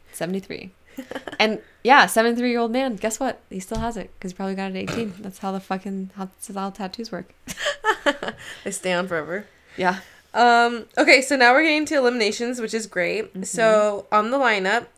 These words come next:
Speaker 2: is, with Daniela, she has Danny and Steven.
Speaker 1: Yes.
Speaker 2: Holly calls up Nick and Marquise.
Speaker 1: Nick.
Speaker 2: Surprise.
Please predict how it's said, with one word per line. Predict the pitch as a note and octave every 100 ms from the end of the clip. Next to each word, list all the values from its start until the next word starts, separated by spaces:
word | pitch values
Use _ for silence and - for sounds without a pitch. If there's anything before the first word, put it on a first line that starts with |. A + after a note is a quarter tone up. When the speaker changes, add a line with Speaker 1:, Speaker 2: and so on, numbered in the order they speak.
| -
Speaker 2:
is, | G#3+ G3+ G3 G3 -
with | G#3+ A3
Daniela, | G3+ G3 F#3+ F#3 A3 D4+ E4
she | -
has | G#3+ G#3+ F#3+
Danny | F#3 F3+ F#3+ A#3+
and | D4
Steven. | - G3 F3 G#3+ F#4+ - _ _ _ -
Speaker 1:
Yes. | - - - - - - _ _
Speaker 2:
Holly | - - A#3+ G#3+ A#3+ C#4
calls | C#4 B3+ A#3
up | A#3 F#3
Nick | F#3+ G3 -
and | - B3+
Marquise. | C#4 C#4+ - F#3+ D#4 - - - -
Speaker 1:
Nick. | F#3+ C#3
Speaker 2:
Surprise. | - F3 E3 C#3 G3+ -